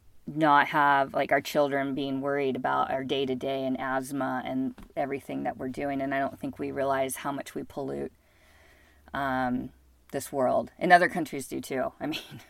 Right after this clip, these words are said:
<laughs> um, you, you go to India, Brazil, these places, I mean, massive, um, Mexico City, um,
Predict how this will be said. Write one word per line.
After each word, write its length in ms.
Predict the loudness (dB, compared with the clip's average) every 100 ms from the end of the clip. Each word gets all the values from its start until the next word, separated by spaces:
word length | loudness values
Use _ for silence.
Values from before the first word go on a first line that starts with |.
| _ _ -6
<laughs> 80 | -6 -6 -20 -20 -20 -20 -6
um, 580 | 0 4 4 4 2 -2
you, 160 | -4 -6
you 180 | -6 2
go 120 | 4
to 100 | 4
India, 480 | 2 2 4 4 4
Brazil, 540 | 2 -4 2 4 4
these 180 | 2 -2
places, 520 | -2 -2 0 -4 -2
I 80 | -2
mean, 260 | -2 -2 -2
massive, 920 | -2 0 4 4 2 -2 -4 -6 -12 -12
um, 300 | -8 -4 0
Mexico 560 | 4 4 2 -10 -6 -6
City, 540 | -4 -2 0 -2 -4 -8 -20 -20 -20 _ -6
um, 720 | 0 2 4 2 2 0 -2